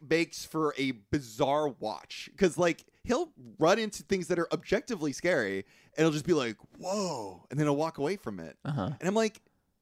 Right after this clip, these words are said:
Speaker 1: "That's not how a horror movie should work." Somebody walks into the scene,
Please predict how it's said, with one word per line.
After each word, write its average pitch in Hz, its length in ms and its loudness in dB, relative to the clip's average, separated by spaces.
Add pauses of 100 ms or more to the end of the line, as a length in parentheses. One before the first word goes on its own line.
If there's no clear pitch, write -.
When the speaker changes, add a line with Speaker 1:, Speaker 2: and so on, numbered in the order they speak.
(320)
Speaker 1:
"That's 302 240 -6
not 381 280 0
how 156 220 4
a 131 60 2
horror 135 300 2
movie 123 260 2
should 120 160 -4
work." 139 160 -4
Somebody 220 220 -4
walks 196 340 4
into 208 140 -4
the 185 100 -2
scene, 202 400 -4